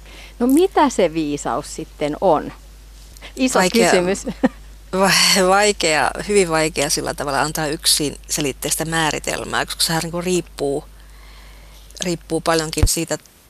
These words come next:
Speaker 2: missä ympäristössä siitä niinku tarkastellaan. Jos tarkastellaan tieteen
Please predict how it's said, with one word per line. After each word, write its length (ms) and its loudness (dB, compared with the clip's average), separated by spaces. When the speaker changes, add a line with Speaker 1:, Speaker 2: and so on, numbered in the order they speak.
Speaker 2:
missä 640 0
ympäristössä 760 -4
siitä 260 -2
niinku 240 -8
tarkastellaan. 800 0
Jos 160 -6
tarkastellaan 540 -4
tieteen 560 2